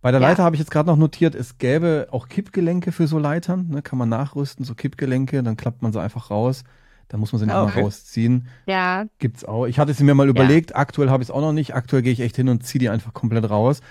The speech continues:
Speaker 2: Genau.
Speaker 3: Genau.
Speaker 2: Mhm.
Speaker 1: Ja, aber ihr habt schon recht mit dem, <clears throat> mit dem Poolroboter,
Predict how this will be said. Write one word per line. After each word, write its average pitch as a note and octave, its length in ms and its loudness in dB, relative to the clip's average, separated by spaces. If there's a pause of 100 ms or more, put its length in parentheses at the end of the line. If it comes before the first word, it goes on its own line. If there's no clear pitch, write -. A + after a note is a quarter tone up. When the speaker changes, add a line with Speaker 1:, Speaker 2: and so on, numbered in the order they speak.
(100)
Speaker 2:
Genau. A#3+ 240 -2
Speaker 3:
Genau. G3+ 280 -2 (240)
Speaker 2:
Mhm. G#3+ 140 -12 (140)
Speaker 1:
Ja, A#2 340 2
aber B2 200 0
ihr C3 80 2
habt C3+ 120 2
schon E3 120 2
recht C#3 200 2
mit C3+ 140 0
dem, C3 380 2
<clears throat> E3+ 280 2
mit A#2+ 80 -2
dem C3 120 -2
Poolroboter, C3+ 640 0